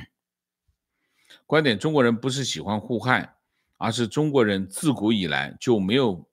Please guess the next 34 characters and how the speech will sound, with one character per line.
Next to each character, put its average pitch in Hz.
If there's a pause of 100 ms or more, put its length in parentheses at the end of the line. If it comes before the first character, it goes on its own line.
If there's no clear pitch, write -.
没 110
有 123
形 113
成 107 (380)
法-， 71 (320)
法 78
治 131
治 131
国 92
的 104
传 90
统。 101 (1120)
老 135
百 143
姓 131
知 151
道 147
法 87
律 110
并 127
不 117
能 107
够 98
真 131
正 127
保 71
护 104
他 110
们 104
的 98
基 120
本 98
权 69
利， 104